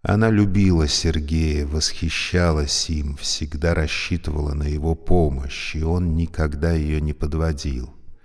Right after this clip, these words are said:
Ей нравилась его жена Сашка, хотя поначалу она опасалась, что появление Сашки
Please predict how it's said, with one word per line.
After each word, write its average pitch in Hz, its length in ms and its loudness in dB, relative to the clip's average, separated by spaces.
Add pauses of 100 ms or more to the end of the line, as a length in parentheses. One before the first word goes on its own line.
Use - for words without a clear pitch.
(240)
Ей 87 260 2
нравилась 76 680 0
его 78 240 -2
жена 73 400 0
Сашка, 73 760 -2
хотя - 520 -6
поначалу 78 800 0
она 78 340 0
опасалась, 76 720 0
что - 380 -6
появление 73 800 0
Сашки - 600 -2